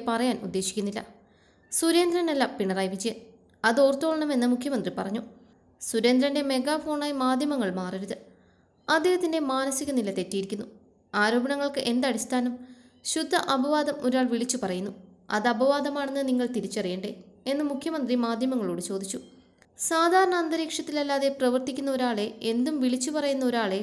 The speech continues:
പ്രത്യേക മാനസികാവസ്ഥയിലുള്ള ഒരാളെ പാർട്ടി അധ്യക്ഷനാക്കി വെച്ച കാര്യം ആ പാർട്ടി ചിന്തിക്കേണ്ടിയിരിക്കുന്നു എന്ന് മുഖ്യമന്ത്രി പരിഹസിച്ചു.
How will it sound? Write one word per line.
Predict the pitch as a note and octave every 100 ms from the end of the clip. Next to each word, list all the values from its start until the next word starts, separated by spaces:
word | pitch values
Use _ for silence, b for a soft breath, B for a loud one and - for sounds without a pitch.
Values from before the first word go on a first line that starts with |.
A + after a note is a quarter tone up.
| G#3+
പ്രത്യേക | A3 G#3+ C4 C4
മാനസികാവസ്ഥയിലുള്ള | B3 A#3 B3 B3+ D4+ D4 C#4 C#4+ C#4 C4+
ഒരാളെ | B3+ B3 A3 G3
പാർട്ടി | - A#3 B3 A#3+
അധ്യക്ഷനാക്കി | D#4+ B3 C#4+ D4 D4+ C#4 C#4
വെച്ച | B3+
കാര്യം | C4 B3 G3+ G#3 B B B
ആ | C4
പാർട്ടി | D4 D#4+ D#4
ചിന്തിക്കേണ്ടിയിരിക്കുന്നു | D4 C4+ B3+ B3+ D4 C#4 B3+ C4 C#4+ C4+
എന്ന് | A3
മുഖ്യമന്ത്രി | A3+ A3 C#4 C4 F3+ -
പരിഹസിച്ചു. | F3 F3+ G3 -